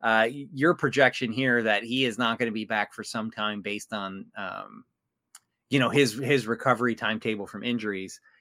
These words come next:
uh, bolstered by the article I'd sent to you where, you know, s-, s-, part of his, uh, previously expressed, uh, concerns about con-, coming back to football was that he didn't wanna be rushed back from injury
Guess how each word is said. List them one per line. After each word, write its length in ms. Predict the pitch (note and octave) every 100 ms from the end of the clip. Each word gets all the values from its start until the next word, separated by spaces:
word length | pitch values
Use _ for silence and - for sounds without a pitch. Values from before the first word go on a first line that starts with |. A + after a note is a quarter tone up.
| _ -
uh, 100 | A2+ -
bolstered 500 | C3+ D3+ - B2+ G#2+
by 440 | A2+ G#2+ G#2+ G#2+
the 120 | A2+ A#2
article 380 | A#2+ A#2+ A#2
I'd 180 | A2+ A2
sent 200 | - G#2
to 100 | -
you 240 | G#2+ A2 A2
where, 380 | G#2 G#2 G2+ - _ _ _
you 80 | A#2+
know, 140 | A2+
s-, 240 | B2+ - -
s-, 160 | - -
part 220 | D3+ C3+
of 100 | A#2+
his, 360 | A2 A#2 G2+ -
uh, 140 | A2+ G#2
previously 800 | - C3 A#2 A#2+ - A#2 G#2+ - -
expressed, 720 | B2+ - - A#2+ A#2 - - _ _ _ _ _ _ -
uh, 200 | - G#2+
concerns 560 | - C#3 - D3+ D#3 C3+
about 280 | A#2 G#2+ -
con-, 120 | A2
coming 320 | - D3 C3+
back 240 | A2 B2 -
to 80 |
football 380 | - A2 A2 G#2+
was 120 | G#2+
that 120 | G#2 G2
he 120 | A2+
didn't 300 | A#2 A#2+ A#2
wanna 220 | A2 G#2+
be 140 | G#2
rushed 300 | G#2 A2 G#2
back 240 | - G2+ G2
from 160 | G2+
injury 460 | G2 G#2+ G#2 G2+ F#2+